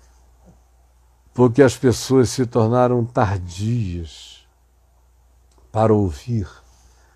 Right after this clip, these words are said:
E ouvem de mau grado, como disse Jesus. Ouvem de mau grado. Ouvem bloqueadas,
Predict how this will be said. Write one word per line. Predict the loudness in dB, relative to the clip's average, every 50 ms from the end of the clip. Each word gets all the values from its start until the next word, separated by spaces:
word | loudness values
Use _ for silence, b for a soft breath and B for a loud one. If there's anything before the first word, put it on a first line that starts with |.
| _ _ _ _ _ _ _ _ _ _ _ _ _ -2 2
E | 6 8 10
ouvem | 10 10 8 8 6 2 0 0 0 0
de | -2 -4 -4
mau | -4 -2 0 0 0 0
grado, | -2 0 0 2 2 2 2 2 0 -4 -8 -8 -8
como | -8 -8 -6 -6 -8
disse | -8 -8 -10 -12 -12 -12 -14 -14
Jesus. | -12 -12 -12 -12 -12 -14 -14 -16 -16 -16 -18 -20 -16 -6
Ouvem | 0 2 4 4 2 2 0 0 0 0 0
de | -2 -2
mau | -2 -2 0 0 0 0
grado. | 0 0 -2 -2 -2 -2 -4 -6 -8 -10 -14 -18 -20 -20 -20 -20 _ _ _ _ _ _ _ _ _ _ _ _ _ _ _ _ _ _ _ _ _ _ _
Ouvem | 2 4 6 6 8 6 4 2 2 2 2 2 4 2 2 2 2 0 0
bloqueadas, | -2 -4 -4 0 4 4 4 4 4 2 2 4 6 6 6 4 4 0 -4 -6 -6 -8 -10 -14 -20 -20 -20 -20